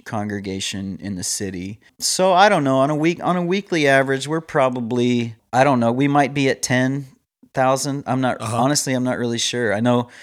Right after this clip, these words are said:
Speaker 1: you know, everywhere, Easter is always a, a huge deal. Um,
Speaker 2: Yeah.
Speaker 1: so Easter Sunday was,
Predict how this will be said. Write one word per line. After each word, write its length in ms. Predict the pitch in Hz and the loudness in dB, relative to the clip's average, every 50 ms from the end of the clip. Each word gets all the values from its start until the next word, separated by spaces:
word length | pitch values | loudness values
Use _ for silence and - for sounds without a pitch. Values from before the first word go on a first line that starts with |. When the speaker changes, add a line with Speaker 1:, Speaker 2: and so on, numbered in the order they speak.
| - - | -10 -4
Speaker 1:
you 80 | - 139 | 0 2
know, 180 | 135 123 127 - | 2 2 2 0
everywhere, 560 | - - 151 151 143 131 117 113 110 107 113 113 | 2 4 4 4 4 2 2 2 2 2 0 0
Easter 380 | - 123 127 - - - 113 | -2 -4 -4 -4 -4 -4 -4
is 100 | 110 104 | -4 -2
always 360 | 113 107 107 107 110 107 104 | -2 0 0 0 -2 -2 -4
a, 160 | 110 104 104 - - | -4 -6 -6 -8 -8
a 60 | 107 | -10
huge 560 | 107 - - - 120 113 107 104 101 101 - | -10 -10 -8 -6 -4 -4 -4 -4 -6 -8 -8
deal. 420 | - 107 104 104 101 101 107 104 - - - - - - _ _ _ | -8 -6 -4 -4 -4 -4 -4 -6 -10 -16 -20 -20 -20 -20 _ _ _
Um, 540 | - - 107 104 98 98 98 98 98 95 104 _ _ - | -8 -6 -4 -4 -4 -4 -6 -8 -10 -12 -14 _ _ -10
Speaker 2:
Yeah. 280 | 113 104 95 92 87 - - | -8 -6 -6 -6 -8 -10 -10
Speaker 1:
so 340 | - - - 127 113 113 - | -6 -2 0 2 2 0 0
Easter 340 | - 127 143 143 - - 120 | 0 -2 -4 -2 -4 -6 -4
Sunday 520 | - - 127 117 120 117 113 110 113 110 | -4 -4 -2 -2 -2 0 0 0 0 -2
was, 500 | 107 107 107 104 101 - - - - - | -2 -4 -4 -4 -4 -4 -6 -6 -8 -10